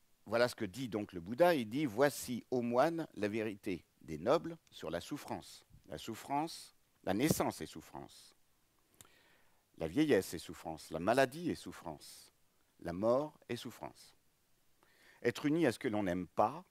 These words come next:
est souffrance. Être séparé de ce que l'on aime est souffrance. Ne pas obtenir ce que l'on désire est souffrance.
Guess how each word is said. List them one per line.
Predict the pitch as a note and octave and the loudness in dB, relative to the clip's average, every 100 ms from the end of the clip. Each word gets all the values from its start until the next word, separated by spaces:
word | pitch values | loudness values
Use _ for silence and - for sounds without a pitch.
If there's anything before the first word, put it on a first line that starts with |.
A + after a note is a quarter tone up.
| _ _ _ _ - | _ _ _ _ -4
est | D3+ | -4
souffrance. | - G#2+ D#2+ C#2 - _ _ _ _ _ _ _ - | -6 -10 -10 -14 -20 _ _ _ _ _ _ _ -2
Être | - - G#2 | -2 0 0
séparé | - F3+ D3+ C#3+ A#2 | 4 4 4 2 0
de | G2 | -4
ce | - | -8
que | - | -10
l'on | F2 E2+ F2 | -8 -6 0
aime | A2 D#3+ G3 G3 _ _ - | 2 2 -4 -12 _ _ -4
est | D#3+ | -4
souffrance. | - C#3+ G2+ D#2+ - - _ | -4 -8 -6 -8 -10 -20 _
Ne | E2+ E2+ | -6 2
pas | F3 F#3+ | 4 4
obtenir | F3 - C3+ A#2 F2 - | 2 0 -2 0 -4 -6
ce | - | -10
que | - | -6
l'on | A2 E2+ | -4 -4
désire | E2+ F#2 D#2+ F2+ B2+ - _ _ _ | -2 -2 -2 -4 -4 -8 _ _ _
est | C3+ | -6
souffrance. | C3 A#2 - A#1+ - - | -6 -10 -12 -18 -20 -20